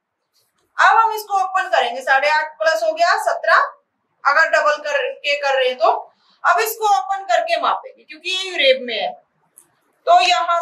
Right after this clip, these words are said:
से हमने इसको मापा इस तरीके से करके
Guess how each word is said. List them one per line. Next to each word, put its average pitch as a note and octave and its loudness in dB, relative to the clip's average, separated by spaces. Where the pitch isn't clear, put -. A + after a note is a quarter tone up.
से A#3+ -6
हमने C#4+ -6
इसको D#4+ -2
मापा C#4+ 2
इस C#4+ -6
तरीके C5+ 2
से C#5 -2
करके - 0